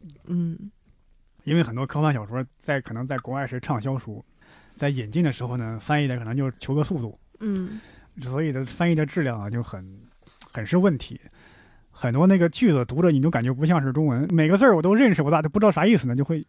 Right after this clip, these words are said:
Speaker 2: 有这样。我觉得科幻小说翻译的最好的就是那个泽拉兹尼的那个《光明王》。
Speaker 1: 哦。
Speaker 2: 有机会一定要看一看。
Speaker 1: 嗯。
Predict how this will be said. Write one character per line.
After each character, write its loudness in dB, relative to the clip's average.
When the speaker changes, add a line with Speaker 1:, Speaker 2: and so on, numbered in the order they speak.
Speaker 2:
有 -6
这 -2
样。 -4
我 -8
觉 4
得 2
科 -2
幻 4
小 -4
说 0
翻 2
译 4
的 2
最 2
好 -2
的 -4
就 0
是 -2
那 0
个 -2
泽 -6
拉 2
兹 0
尼 2
的 0
那 2
个 -2
《光 -2
明 0
王》。 -6
Speaker 1:
哦。 -2
Speaker 2:
有 -4
机 -2
会 2
一 -2
定 0
要 0
看 -4
一 -4
看。 -8
Speaker 1:
嗯。 -6